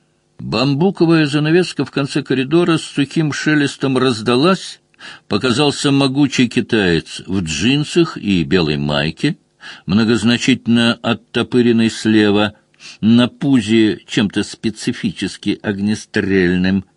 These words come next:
Бесшумно сделал несколько шагов, уставился на Мазура с немым, настойчивым вопросом. "Я у вас был несколько дней назад с господином Лао", —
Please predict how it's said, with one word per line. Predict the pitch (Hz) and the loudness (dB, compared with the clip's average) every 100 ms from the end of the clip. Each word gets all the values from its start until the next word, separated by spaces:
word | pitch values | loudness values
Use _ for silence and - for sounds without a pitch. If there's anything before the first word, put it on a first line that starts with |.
| _ _ - - - | _ _ -20 -20 -4
Бесшумно | 117 123 - 156 123 104 | -2 -2 0 0 2 0
сделал | 92 104 95 | 0 2 2
несколько | 95 92 - 85 82 | 2 0 -2 -8 -6
шагов, | 82 87 113 165 - | -6 -8 -4 -6 -4
уставился | 90 - 90 73 71 - 78 | -10 -4 -2 -2 -4 -6 -4
на | 80 | -2
Мазура | 82 82 73 76 76 64 - | -2 -2 -4 -4 -6 -6 -10
с | - 87 | -12 -6
немым, | 85 82 101 123 135 - | -4 -2 0 0 -4 -6
настойчивым | 85 82 - 90 87 - 98 95 | -4 -4 -4 -4 -4 -4 -6 -4
вопросом. | 90 - 69 67 62 - 64 57 _ _ _ _ _ _ _ _ _ - - - - | -6 -8 -8 -8 -10 -12 -14 -16 _ _ _ _ _ _ _ _ _ -20 -20 -16 -4
"Я | 98 170 165 | 0 2 2
у | 151 151 | 0 0
вас | 170 143 | -2 -4
был | 147 165 120 | -2 0 0
несколько | 139 131 131 127 | -2 -4 -6 -6
дней | 131 139 | -6 -4
назад | 127 123 143 120 - | -4 -2 -2 -4 -6
с | 76 76 | -12 -10
господином | 87 - 107 120 120 113 107 | -10 -6 -4 -2 -2 0 2
Лао", — | 104 95 73 65 62 | 2 0 -2 -4 -8